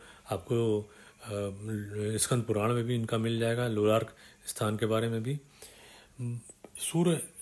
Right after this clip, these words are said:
जो देवता हैं ये अगर आप सूर्य अथवा शीर्ष देखेंगे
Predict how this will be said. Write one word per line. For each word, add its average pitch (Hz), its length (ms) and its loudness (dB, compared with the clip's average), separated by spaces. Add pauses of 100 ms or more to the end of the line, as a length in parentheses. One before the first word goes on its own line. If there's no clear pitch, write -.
(220)
जो 151 640 4
देवता 135 360 2
हैं 143 120 2
ये 135 200 0
अगर 123 260 0
आप 123 200 0
सूर्य 127 320 -2
अथवा 127 160 2
शीर्ष 123 420 -4
देखेंगे 113 500 -2